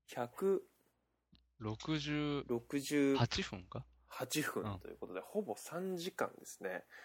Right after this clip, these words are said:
Speaker 1: あの、まあ、このタランティーノ流のバイオレンスに耐え続け、耐え続けなくてはいけないという、まあ、非常に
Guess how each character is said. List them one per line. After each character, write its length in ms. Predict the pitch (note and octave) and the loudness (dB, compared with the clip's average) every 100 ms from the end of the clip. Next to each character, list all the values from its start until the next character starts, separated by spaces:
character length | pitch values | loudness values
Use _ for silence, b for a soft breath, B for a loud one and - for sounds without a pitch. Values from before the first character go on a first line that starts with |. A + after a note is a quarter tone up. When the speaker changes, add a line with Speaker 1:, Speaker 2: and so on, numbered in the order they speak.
| b | b
Speaker 1:
あ 200 | - G2+ | 0 2
の、 160 | F#2 F2+ | 2 0
ま 160 | G#2 F#2 | 2 2
あ、 40 | |
こ 220 | - G2+ | 2 -2
の 80 | F#2+ | 0
タ 160 | - A#2 | 4 6
ラ 120 | A#2+ | 6
ン 100 | A#2 | 2
テ 140 | B2+ | 0
ィ 40 | A#2+ | 0
ー 20 | |
ノ 200 | A#2+ A2+ | 2 0
流 200 | A2+ A2+ | 0 2
の 120 | A2+ | 2
バ 220 | G#2 A2+ | 6 6
イ 40 | A2 | 6
オ 100 | G2 | 4
レ 120 | F#2 | 0
ン 60 | |
ス 160 | F2+ - | -6 -10
に 100 | F2 | -10
耐 220 | - G2+ | -2 0
え 40 | G#2 | 0
続 240 | A2+ A2 | -4 -6
け、 180 | A#2 F#2+ - - | -2 -4 -4 -14
耐 160 | - A2 | -4 -4
え 40 | |
続 200 | - A#2+ | -4 -2
け 100 | A#2+ | 0
な 80 | G2+ | -2
く 120 | - | -6
て 60 | E2 | -10
は 80 | |
い 60 | - | -6
け 140 | - | -2
な 160 | G2+ G2 | 0 -2
い 60 | F#2+ | -6
と 60 | - | -16
い 40 | |
う、 20 | - _ _ _ B B B B | -20 _ _ _ B B B B
ま 60 | G2+ | -20
あ、 20 | G2 | -20
非 120 | - G#2 | -12 -4
常 200 | A2+ A2 | 0 0
に 380 | A2 G#2+ G#2 | 2 2 0